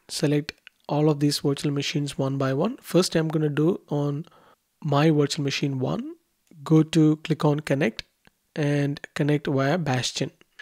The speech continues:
Give the username and password and click on connect. So if you have any pop-up blocker, please make sure you allow pop-up blocker from,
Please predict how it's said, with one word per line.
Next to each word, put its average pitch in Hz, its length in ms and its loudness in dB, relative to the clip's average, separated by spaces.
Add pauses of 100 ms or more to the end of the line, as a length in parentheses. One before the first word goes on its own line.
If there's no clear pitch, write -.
(340)
Give 143 180 2
the 151 180 6
username 151 380 2
and 147 160 -4
password 208 560 -2 (800)
and 170 260 0
click 156 180 0
on 143 180 0
connect. 123 400 -4 (680)
So - 160 -2
if - 100 -2
you 151 80 4
have 156 240 2
any 156 160 2
pop-up 147 380 -2
blocker, - 420 -2 (160)
please 147 240 -2
make 143 180 -2
sure 147 220 0
you 139 240 0
allow 135 320 -2
pop-up 143 380 -4
blocker 156 420 -4 (720)
from, 143 460 -2